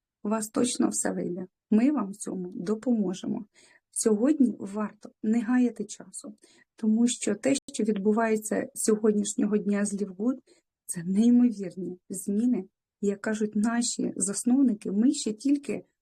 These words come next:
починаємо, ми ще не набрали швидкості. Це ще тільки початок. Те, що нас чекає найближчих кілька років, це щось грандіозне і неможливе просто навіть уявити.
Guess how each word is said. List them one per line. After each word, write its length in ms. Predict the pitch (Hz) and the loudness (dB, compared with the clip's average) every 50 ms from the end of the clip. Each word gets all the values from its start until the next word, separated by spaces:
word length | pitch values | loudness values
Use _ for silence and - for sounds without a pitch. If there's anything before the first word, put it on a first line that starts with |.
| _ _ _ | _ _ _
починаємо, 800 | - 214 220 - - 247 240 240 226 208 190 180 - - - - _ _ _ _ _ _ _ | -6 -4 -2 2 4 4 4 4 2 -2 -4 -4 -6 -6 -8 -14 _ _ _ _ _ _ _
ми 140 | 226 240 262 | 4 4 4
ще 200 | 254 - - 247 | 4 2 -4 -4
не 120 | 226 220 | -4 -4
набрали 540 | 220 226 226 220 214 220 233 226 226 214 196 | -6 -6 -6 -6 -6 -6 -8 -8 -6 -8 -10
швидкості. 760 | 202 - - 208 208 202 - - - - - - - - - - _ _ _ _ _ _ | -10 -12 -10 -10 -10 -10 -10 -12 -14 -14 -14 -14 -14 -16 -16 -16 _ _ _ _ _ _
Це 140 | - 277 | -2 -2
ще 180 | 269 277 - - | -2 -2 -6 -8
тільки 340 | - - 233 220 - - 214 | -6 -6 -6 -6 -6 -14 -12
початок. 640 | - - 208 208 - - - - - - - - - | -4 -4 -4 -2 -2 -4 -6 -6 -6 -10 -14 -16 -4
Те, 160 | - 254 269 | -2 0 0
що 180 | 262 - - | 0 0 -2
нас 220 | 233 226 233 226 - | 0 0 0 -2 0
чекає 360 | - 214 214 - 247 247 240 | -2 -2 0 2 2 4 4
найближчих 540 | 214 208 202 190 196 233 247 247 - 214 - _ | 4 2 2 0 0 0 0 0 -2 -6 -10 _
кілька 320 | - 240 226 214 - 190 190 | 0 0 0 0 -4 -2 0
років, 380 | 208 240 254 247 - 208 - - - _ _ _ _ _ _ | 0 0 -2 -2 -4 -6 -6 -8 -18 _ _ _ _ _ _
це 300 | _ - - - 220 226 | _ -4 -4 -4 -4 -8
щось 320 | 214 - - - 226 214 208 | -8 -10 -8 -4 -4 -2 -2
грандіозне 840 | 214 214 208 208 214 208 214 202 202 190 196 - 185 - 208 - - - | -2 -2 0 0 0 0 -2 -4 -6 -6 -8 -8 -8 -6 -8 -8 -8 -4
і 100 | 233 208 | 0 2
неможливе 720 | 214 214 220 226 220 220 214 214 220 240 277 285 277 240 | 2 2 2 2 -2 -4 -4 -2 0 2 2 2 2 0
просто 440 | - - 208 226 247 254 - - 226 | -2 -4 -4 -2 -2 -2 -2 -2 0
навіть 380 | 214 220 233 240 226 214 220 - | 0 2 2 0 -2 -2 -4 -4
уявити. 580 | - 208 202 220 202 190 170 - - - 208 | -4 -2 0 0 -2 -2 -4 -8 -8 -10 -14